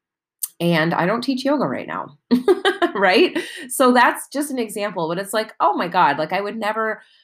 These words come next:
go back and want to reverse that experience. Um, but if you have that mindset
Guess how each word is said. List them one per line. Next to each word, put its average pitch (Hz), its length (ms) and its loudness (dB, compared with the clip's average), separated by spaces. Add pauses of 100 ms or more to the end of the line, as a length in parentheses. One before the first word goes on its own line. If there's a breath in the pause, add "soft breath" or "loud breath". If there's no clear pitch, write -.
(120)
go 202 120 0
back 165 460 0
and 165 220 -6
want 156 380 -4 (180)
to 156 560 -4 (100)
reverse 156 680 -2
that 139 340 -2
experience. 151 840 -6 (480 loud breath)
Um, 156 580 0 (240)
but 208 480 2
if 214 160 -6
you 233 760 -2 (560)
have 247 300 -2
that - 160 2
mindset 180 960 -2